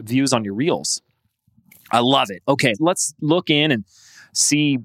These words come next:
what have we been, okay, we're getting about five thousand per reel." And it's like, "What do you think we should hit per reel?" You say, "I think we could double that. I think we'll get it to ten thousand." Okay, um, that's the metric I wanna hold you to. That's your metric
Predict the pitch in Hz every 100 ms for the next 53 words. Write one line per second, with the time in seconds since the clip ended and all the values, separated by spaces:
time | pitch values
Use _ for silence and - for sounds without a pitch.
0 | - 113 143 151 151 143 127 151 139 131
1 | 143 139 131 - 123 131 127 120 127 131
2 | - 131 113 117 135 139 120 123 - 123
3 | 185 220 - 175 247 151 120 101 107 -
4 | 117 101 101 95 - _ _ _ _ -
5 | 110 110 113 - 104 - - 101 78 -
6 | - 131 156 107 101 - 101 107 101 101
7 | - 101 117 110 - 123 131 147 - 151
8 | 135 135 123 117 104 101 101 98 - 92
9 | - _ _ _ - 120 - 120 139 147
10 | 139 - -